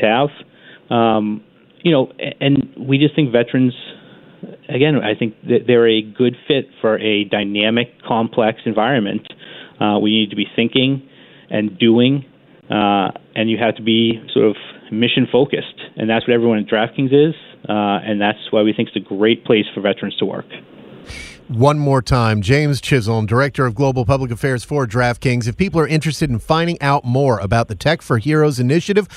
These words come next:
Speaker 2: where do they go to do so, and how do they get in touch with you guys?
Speaker 1: Please email us at tech for heroes at draftkings dot com,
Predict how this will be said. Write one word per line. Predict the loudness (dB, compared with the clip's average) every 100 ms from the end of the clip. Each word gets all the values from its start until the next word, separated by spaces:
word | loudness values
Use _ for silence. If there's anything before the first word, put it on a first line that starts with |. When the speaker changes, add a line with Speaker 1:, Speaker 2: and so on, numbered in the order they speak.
| -20 -2
Speaker 2:
where | 0 0
do |
they | -2
go | 0 -2
to | 0
do | 0 0
so, | 2 2
and | 2
how | 2 2
do | 2
they | 0
get | 0 0
in | 0
touch | 0 0 0
with | 0
you | 2
guys? | 2 -2 -6 -12 -18 -20 -20 -20 -20 -18 -18 -18 -2
Speaker 1:
Please | 0 4
email | 4 2 0
us | -2
at | -4
tech | -4 -4 -2
for | -2
heroes | 2 2 4 2
at | 0 0
draftkings | 0 0 0 0 0 2
dot | 2 0 0
com, | 0 0 -2